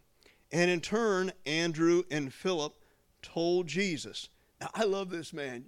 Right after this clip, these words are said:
All right, all right, you guys ready for this one? This is so cool. I mean, I, I really love Jesus' answer.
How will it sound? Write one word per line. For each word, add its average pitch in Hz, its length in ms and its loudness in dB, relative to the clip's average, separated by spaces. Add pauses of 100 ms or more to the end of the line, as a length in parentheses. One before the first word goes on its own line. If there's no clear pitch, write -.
All 175 120 -2
right, 139 180 -4
all 151 100 -2
right, 139 100 -4
you 170 80 -6
guys 196 260 0
ready 185 180 0
for 175 120 -6
this 175 200 -4
one? 143 160 -10 (500)
This - 180 -4
is 214 80 -10
so 196 220 0
cool. 143 500 -4
I 156 80 2
mean, 214 180 0
I, 170 300 0
I 170 60 4
really 233 260 0
love 190 220 0
Jesus' 165 560 -8
answer. 135 340 -10